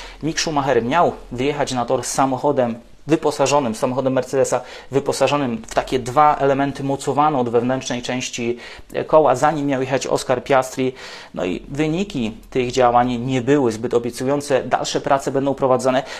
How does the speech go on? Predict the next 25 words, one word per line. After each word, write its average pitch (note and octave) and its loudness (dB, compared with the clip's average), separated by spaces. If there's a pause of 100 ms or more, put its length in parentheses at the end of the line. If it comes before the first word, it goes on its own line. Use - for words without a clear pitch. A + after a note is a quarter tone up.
Jednym A3+ 2
z - -6
problemów, F#3+ 2
nad C3 2
którym C#3+ 4 (540)
natknięto D3+ 0
się D#3+ -4
na C3+ 0
torze, C#3+ 0 (460)
jest - -6
problem D#3+ 0
związany D3 2
z, - -6
e, C3 6 (180)
symulowaniem C3+ 4 (120)
właściwości C#3 -2 (160)
kropelek, D3 4
drobinek C3+ 2
wody D3 2 (300)
w A#2+ -12
narzędziach C3 2
do C3 6
C - 0
F C3 0
D. A2+ 2